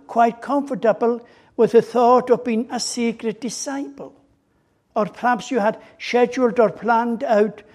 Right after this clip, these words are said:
when you would become a Christian, when you would think seriously of your, uh, eternal destiny, when you would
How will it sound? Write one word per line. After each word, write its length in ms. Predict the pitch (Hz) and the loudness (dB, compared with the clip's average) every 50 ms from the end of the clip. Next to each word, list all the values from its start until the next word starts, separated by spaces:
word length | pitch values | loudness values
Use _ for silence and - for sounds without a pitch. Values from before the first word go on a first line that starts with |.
| _ _ _ _ - - | _ _ _ _ -4 0
when 160 | 240 247 226 | 0 2 2
you 100 | 240 247 | 2 0
would 120 | 226 233 | 0 -2
become 440 | - 254 - - - 302 311 285 240 | -4 -6 -4 -4 -4 -2 -2 0 -2
a 100 | 226 202 | -2 -4
Christian, 480 | - - 196 185 147 - - - 196 185 | -6 -8 -8 -8 -8 -10 -12 -12 -12 -10
when 200 | - 254 240 220 | -8 -6 -4 -4
you 80 | 233 | -2
would 180 | 226 233 233 - | -2 -4 -4 -6
think 200 | - 254 247 - | -6 -6 -6 -6
seriously 920 | - - - 349 330 330 277 262 208 185 - - 202 196 180 165 151 - - _ _ _ _ - | -8 -8 -4 -2 2 2 2 2 2 0 -4 -8 -8 -8 -6 -6 -8 -10 -14 _ _ _ _ -4
of 260 | - 226 220 - - | 0 0 0 0 -2
your, 380 | 226 214 220 214 202 202 202 - - - - _ _ _ _ _ - | -2 0 2 4 4 4 2 0 -6 -14 -20 _ _ _ _ _ -4
uh, 160 | 208 208 226 - | -2 -2 -2 -2
eternal 640 | 262 220 - - - - 226 208 208 208 208 214 202 | -4 -6 -6 -6 -4 0 2 2 2 2 0 -4 -4
destiny, 880 | 208 - 269 233 240 - - - - - 208 160 151 139 135 143 143 _ _ _ _ _ _ _ _ _ _ _ _ _ _ _ _ _ - | -6 -6 -8 -8 -8 -8 -12 -14 -12 -12 -12 -10 -12 -14 -16 -20 -20 _ _ _ _ _ _ _ _ _ _ _ _ _ _ _ _ _ -6
when 180 | 208 220 208 | -4 -2 0
you 120 | 196 214 214 | 0 2 2
would 180 | 220 214 220 | 2 0 -2